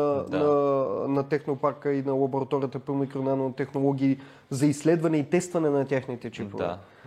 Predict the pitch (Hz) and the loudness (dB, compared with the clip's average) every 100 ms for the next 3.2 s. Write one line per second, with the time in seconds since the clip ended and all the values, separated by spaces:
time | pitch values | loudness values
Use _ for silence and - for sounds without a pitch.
0 | - - - 127 123 120 113 113 - - | -18 -12 0 2 4 2 0 -2 -6 -8
1 | 147 175 175 202 185 180 - - 170 143 | -2 0 2 2 0 0 -8 -12 -8 -4
2 | 135 120 127 165 196 180 165 156 151 147 | -2 0 2 2 2 -2 -2 -2 0 -2
3 | 143 | -2